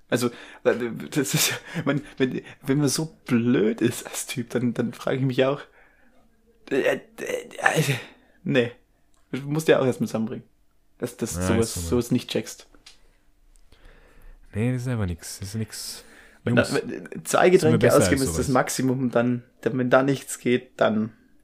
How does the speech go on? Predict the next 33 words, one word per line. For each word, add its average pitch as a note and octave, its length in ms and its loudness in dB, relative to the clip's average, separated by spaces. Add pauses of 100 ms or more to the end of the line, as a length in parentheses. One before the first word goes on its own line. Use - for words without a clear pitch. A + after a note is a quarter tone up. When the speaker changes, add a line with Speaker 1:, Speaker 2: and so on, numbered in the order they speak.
(120)
Speaker 1:
dann A2+ 120 -4
ist - 160 -6
gut. - 300 -8
<laughs> - 600 -20
Dann A2+ 120 -2
lass A#2+ 140 -4
bleiben. - 200 -8 (180)
<laughs> F3 120 8 (540)
Speaker 2:
Ja, G2+ 180 0
außer F#3 480 0 (400)
ihr D3 80 -2
wechselt D#3 280 -2
euch C#3+ 140 -4
ab. - 240 -10
Wenn G2+ 140 -2
sie A2+ 180 -2
dann E3 140 -4
Speaker 1:
Das - 100 -8
ist - 60 0
Speaker 2:
zwischendurch D#3 240 2
Speaker 1:
was F3 80 2
Speaker 2:
was - 60 6
Speaker 1:
anderes. C3 220 0
Speaker 2:
ausgibt, C#3 280 -4
ist E3 140 -4
was G#3+ 60 -6
anderes. F2+ 440 -4
Das C#3+ 200 -10
ist F#3+ 120 -6
voll E3+ 180 -6
korrekt, C3 420 -8
weißt G2+ 140 -6
schon. E2 220 -10